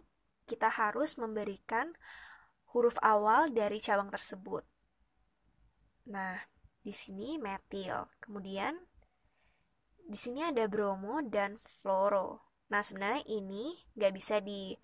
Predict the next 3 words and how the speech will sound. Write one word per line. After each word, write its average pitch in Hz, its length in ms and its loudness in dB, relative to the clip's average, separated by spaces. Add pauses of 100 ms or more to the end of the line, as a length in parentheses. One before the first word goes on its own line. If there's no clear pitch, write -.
(1000)
digabungkan 208 560 2
sama 196 240 -2
ini, 190 320 -10